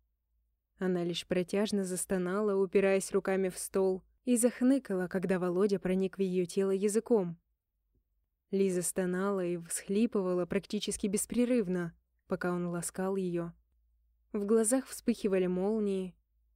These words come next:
сердце колотилось, как сумасшедшее. Соски напрягались, а внизу живота требовательно тянуло,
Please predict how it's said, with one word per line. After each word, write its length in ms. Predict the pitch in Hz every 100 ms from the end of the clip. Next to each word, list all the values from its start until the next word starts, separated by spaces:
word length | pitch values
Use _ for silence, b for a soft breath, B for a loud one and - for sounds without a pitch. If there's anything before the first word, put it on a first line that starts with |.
| _ -
сердце 400 | - 190 180 180
колотилось, 640 | 185 180 175 196 202 180
как 180 | - 180
сумасшедшее. 840 | 190 180 - 190 180 - 180 175 - - _ _
Соски 420 | - 233 - 285
напрягались, 800 | 269 247 214 185 233 247 208 - -
а 120 | 202
внизу 380 | 196 202 185 208
живота 480 | 185 180 180 202 196
требовательно 800 | - 196 208 202 180 180 180 175
тянуло, 640 | - 190 185 220 202 175